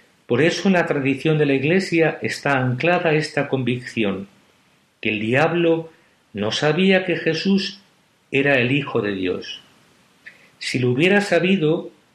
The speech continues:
nunca hubiera dado muerte al autor de la vida, porque dándole la muerte se acarreó su propia destrucción. ¿Qué sucede entonces? Es verdad que en el Evangelio muchas veces,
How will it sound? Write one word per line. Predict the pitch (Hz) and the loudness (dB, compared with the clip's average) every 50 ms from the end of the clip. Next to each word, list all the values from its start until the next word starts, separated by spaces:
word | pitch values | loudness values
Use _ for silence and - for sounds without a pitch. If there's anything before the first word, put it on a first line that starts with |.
| _ _ _ _ | _ _ _ _
nunca | - 117 127 131 135 127 135 156 | -4 -2 0 0 -2 0 2 2
hubiera | 156 147 170 170 180 180 | 2 4 2 2 2 2
dado | 175 180 180 170 170 | 2 2 2 2 2
muerte | 160 151 156 170 190 196 196 196 - | 2 2 2 4 4 2 2 2 0
al | 139 123 | 0 2
autor | 120 117 120 120 - 127 127 120 | 2 0 0 0 0 0 0 2
de | 123 123 | 0 0
la | 120 117 | 0 0
vida, | 113 117 117 113 101 98 101 - - _ _ _ _ _ _ _ _ _ - - _ _ | 0 0 0 0 -2 -4 -6 -6 -14 _ _ _ _ _ _ _ _ _ -20 -20 _ _
porque | _ - 107 - - - 113 | _ -6 -6 -6 -4 -6 -2
dándole | 104 123 127 127 131 143 139 143 | 0 0 0 2 2 0 0 0
la | 147 147 147 | 2 2 2
muerte | 151 156 165 165 165 165 170 - 185 185 185 185 - - | 2 4 4 2 2 0 0 0 0 0 0 -2 -6 -12
se | - - - 120 | -14 -6 -4 -4
acarreó | 113 - 117 117 113 113 110 113 135 165 190 190 - - _ _ _ _ _ _ _ _ - | -2 -2 -2 -2 0 0 2 2 2 2 0 -2 -6 -10 _ _ _ _ _ _ _ _ -14
su | - - - 120 - - | -10 -6 -6 -6 -6 -6
propia | - 135 156 170 170 170 - 113 110 101 | -4 0 0 0 0 0 -2 -2 0 0
destrucción. | 104 104 101 - - - 104 98 - - - - 107 101 95 95 - - _ _ _ _ _ _ _ _ _ _ _ _ _ _ _ _ _ _ _ _ _ _ _ _ _ _ _ _ _ _ _ | 0 -2 -4 -4 -6 -6 -8 -8 -10 -10 -8 -4 -4 -4 -4 -6 -10 -14 _ _ _ _ _ _ _ _ _ _ _ _ _ _ _ _ _ _ _ _ _ _ _ _ _ _ _ _ _ _ _
¿Qué | - 196 202 | -2 -2 0
sucede | 202 - 202 190 - - 202 185 143 131 123 | 2 0 -2 -2 2 0 2 2 2 2 0
entonces? | 120 110 101 104 107 104 101 - - 98 98 98 - - - - - _ _ _ _ _ _ _ _ _ _ _ _ _ _ _ _ - _ _ | 0 -2 -2 -4 -4 -4 -6 -8 -6 -8 -8 -8 -8 -12 -18 -20 -20 _ _ _ _ _ _ _ _ _ _ _ _ _ _ _ _ -20 _ _
Es | 113 117 110 | -4 -4 -2
verdad | 120 135 131 123 135 151 160 175 175 175 - | -2 -2 -2 2 2 4 4 4 2 0 -2
que | - 185 165 | -2 0 0
en | 151 139 | 2 0
el | 135 127 127 | 2 0 2
Evangelio | 120 120 120 120 120 - - 180 180 165 147 135 123 | 2 2 0 0 -2 -2 -2 -2 0 2 2 2 2
muchas | 123 131 143 147 - 156 147 - - | 2 0 -2 0 0 -2 -2 0 0
veces, | 175 180 160 - - 113 107 98 - - - | 0 -2 0 -2 -2 -4 -4 -4 -8 -14 -20